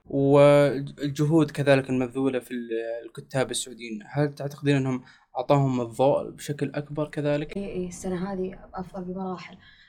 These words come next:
Speaker 2: خصوصًا أن أول كان ممنوع على الكاتب أنه يجلس داخل الدار،
Speaker 1: مم.
Speaker 2: أنه يوقع. السنة هذه سمحت،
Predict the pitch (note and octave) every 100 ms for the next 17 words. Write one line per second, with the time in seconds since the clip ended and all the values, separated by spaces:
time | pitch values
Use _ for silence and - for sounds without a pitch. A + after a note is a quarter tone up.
0 | _ - A#3 A3 G#3 G3 G#3+ G#3 - G3+
1 | F#3+ F#3 G3 F3+ E3 E3+ F3+ F3+ F3 E3+
2 | F3+ F3+ E3+ - - _ - F3 F3+ F3
3 | E3+ F#3+ - _ _ _ _ _ D3 C3
4 | E3+ E3+ F3+ F3 G3 - F3 F3 F3+ F3
5 | F#3 E3+ G3 A3